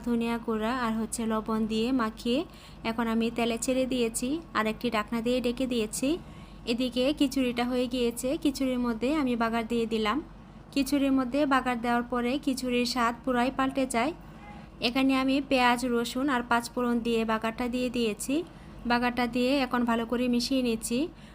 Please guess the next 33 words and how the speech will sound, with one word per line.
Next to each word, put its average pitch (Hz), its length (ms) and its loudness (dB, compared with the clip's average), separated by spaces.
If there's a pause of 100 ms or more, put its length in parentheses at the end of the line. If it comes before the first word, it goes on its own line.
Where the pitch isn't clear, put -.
(120)
প্রথমে 262 380 2 (100)
আমি 240 200 4
অন্য 254 260 0
একটা 247 240 -2
পাতিলে 247 380 0
বসিয়েছিলাম, 240 720 0 (560)
দেখলাম 247 320 2
যে 240 160 0
পাতিলে 240 440 0
নিচের 247 340 0
দিকে 233 240 -2
লেগে 240 300 0
যাচ্ছে, 233 360 -2 (140)
সেজন্য 226 420 0
আমি 214 280 0
আর 214 140 2
একটা 214 240 -2
পাত্রে 220 380 -2 (500)
ট্রান্সফার 226 420 0
করে 247 220 2
নিয়েছি। 214 440 0 (520)
এদিকে 262 360 2 (100)
পটলগুলো 254 560 2
ভাজা 247 300 4
হয়ে 269 200 0
গিয়েছে, 247 440 0 (520)
পটলগুলো 247 560 0
খেতে 254 320 0
অনেক 233 240 0
বেশি 226 280 0
ভালো 254 180 2
লেগেছিল। 220 480 0 (600)
একদম 233 340 2